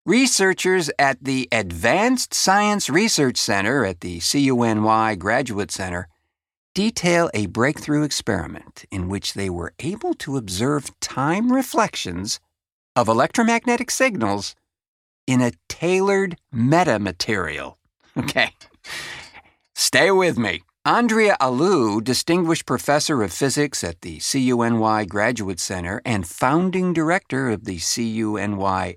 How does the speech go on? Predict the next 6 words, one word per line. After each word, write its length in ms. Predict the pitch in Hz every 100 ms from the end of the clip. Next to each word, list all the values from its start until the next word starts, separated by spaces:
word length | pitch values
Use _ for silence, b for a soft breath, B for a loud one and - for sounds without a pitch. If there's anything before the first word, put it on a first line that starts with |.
| -
A 140 | 107
S 180 | 95 -
R 140 | 92
C 420 | 87 - 131 110 90
Photonics 960 | - 92 87 - - 147 151 - - -
Initiative. 920 | 98 95 196 - 95 71 85 135